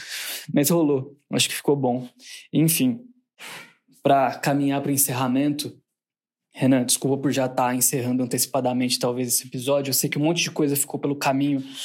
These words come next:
Tipo, a gente falando de vanguarda paulista instrumental e nem chegou a mencionar direito. Acho que nem mencionou a vanguarda paulista, o Arrigo Barnabé, Itamar Assunção. Qual que era a relação dessas pessoas? Elas se conheciam, trocavam, participavam de atividades juntos, como que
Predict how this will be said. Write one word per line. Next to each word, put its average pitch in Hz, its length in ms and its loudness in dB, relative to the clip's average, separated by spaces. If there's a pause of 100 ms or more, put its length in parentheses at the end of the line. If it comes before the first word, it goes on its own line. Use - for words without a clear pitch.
(160)
Tipo, - 160 0
a - 20 6
gente 147 160 2
falando 139 320 2
de 135 60 -4
vanguarda 139 420 0
paulista 139 400 -2
instrumental 143 720 -2 (440)
e 143 420 4
nem 156 160 2
chegou 160 300 2
a 175 60 2
mencionar 156 520 0
direito. 147 440 0
Acho 143 140 -4
que - 60 -6
nem - 80 -2
mencionou 156 680 0 (240)
a 135 60 0
vanguarda 135 440 0
paulista, 139 640 0
o 123 60 0
Arrigo 135 180 -2
Barnabé, 131 520 0
Itamar 131 280 -2
Assunção. 135 500 0
Qual 135 140 0
que 135 80 -4
era 147 80 0
a 135 40 -2
relação 139 420 0
dessas 135 180 -4
pessoas? 143 560 -2 (400)
Elas 127 140 2
se - 100 0
conheciam, 143 580 0
trocavam, 135 600 -2
participavam 139 540 -2
de 135 60 -2
atividades 131 420 -2
juntos, 135 280 -2
como 143 220 -2
que 143 300 -4